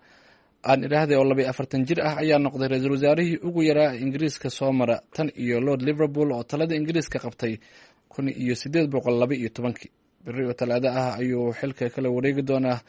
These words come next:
ra'iisul wasaarihii ka horreysay Liz Truss, oo xilka iska casishay toddobaadkii hore kadib markii muddo sagaal iyo afartan maalin oo keliya ay xilkaasi haysay. Warkaan,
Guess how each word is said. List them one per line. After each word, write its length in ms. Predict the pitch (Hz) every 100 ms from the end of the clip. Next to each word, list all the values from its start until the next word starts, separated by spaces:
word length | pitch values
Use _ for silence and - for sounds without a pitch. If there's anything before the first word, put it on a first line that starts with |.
| - - - - 147
ra'iisul 180 | 151
wasaarihii 540 | 160 156 165 180 170 151
ka 160 | - 147
horreysay 600 | 131 120 117 - 117 113
Liz 260 | 135 123
Truss, 340 | - 143 139 117
oo 80 |
xilka 320 | 104 147 135 113
iska 220 | 107 -
casishay 420 | 147 139 131 - 123
toddobaadkii 520 | 139 156 147 - 101
hore 180 | 95 - -
kadib 220 | 123 120
markii 340 | 139 - 135 120 - - - -
muddo 220 | 139 151 175
sagaal 380 | - 143 147 156
iyo 140 | 139
afartan 360 | 131 151 - 135
maalin 340 | 127 123 123 123 - _ _
oo 140 | 123 117
keliya 440 | - 143 127 120 -
ay 200 | 110 117
xilkaasi 560 | - 131 117 104 -
haysay. 340 | 107 101 - 85 - _ -
Warkaan, 360 | 117 - 117